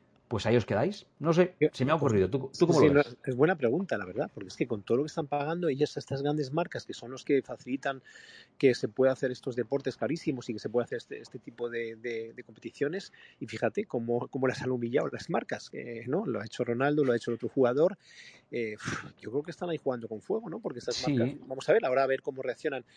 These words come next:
Speaker 2: ¿Se me oye mejor ahora, eh, Sergio?
Speaker 1: Sí,
Speaker 2: Supongo, ¿no? He
Speaker 1: sí,
Speaker 2: puesto
Speaker 1: Javier.
Speaker 2: cuatro G. Entonces, bueno, entonces simplemente te, te digo que estamos en, en, en un mes de festivales. La semana pasada fue el Sol, tremendo, ahí estuvimos en un directo.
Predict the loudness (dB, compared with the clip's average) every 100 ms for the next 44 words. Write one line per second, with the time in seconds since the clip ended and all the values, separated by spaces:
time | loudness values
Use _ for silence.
0 | -20 -4 2 4 4 2 0 0 2 -2
1 | -4 -8 -8 -8 -4 4 4 4 0 2
2 | 2 6 6 6 2 0 -2 -4 -2 -2
3 | 2 0 2 -2 -2 -2 -4 -6 -8 -10
4 | -8 -8 -8 -12 -12 -12 -12 -16 -20 -20
5 | -12 -6 -6 -6 -10 -8 -4 -2 -4 -6
6 | -14 -12 -12 -6 -4 -4 -2 -2 0 0
7 | 0 -2 -6 -2 0 -2 -2 -6 -6 -16
8 | -16 -10 -4 -4 -2 -4